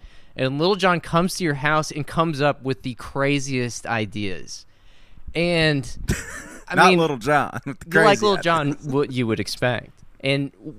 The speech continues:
Speaker 1: like, one idea that he had was a playroom for this couple's kids that had a slide coming down from the attic. You went up to the attic and got in this, like, loop-de-loop slide that went down.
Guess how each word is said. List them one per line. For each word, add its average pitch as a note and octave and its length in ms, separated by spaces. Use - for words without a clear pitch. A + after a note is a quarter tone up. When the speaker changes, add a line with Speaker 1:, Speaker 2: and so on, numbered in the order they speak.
Speaker 1:
like, D#3 200
one F#3+ 320
idea C#3+ 640
that B2+ 200
he C#3 200
had B2+ 460
was C#3+ 180
a C#3+ 140
playroom C3+ 1000
for C3 140
this B2 440
couple's D3 420
kids G#2+ 600
that C#3+ 140
had E3 200
a D3 80
slide E3+ 920
coming F#3 400
down E3 320
from D3 480
the B2+ 240
attic. D3 540
You D3+ 140
went G#3+ 180
up B3 120
to B3 100
the E3+ 180
attic D#3+ 460
and C#3 120
got D3+ 220
in D#3 140
this, C#3+ 260
like, B2 240
loop-de-loop C3+ 640
slide B2+ 400
that - 180
went C3+ 220
down. D3 400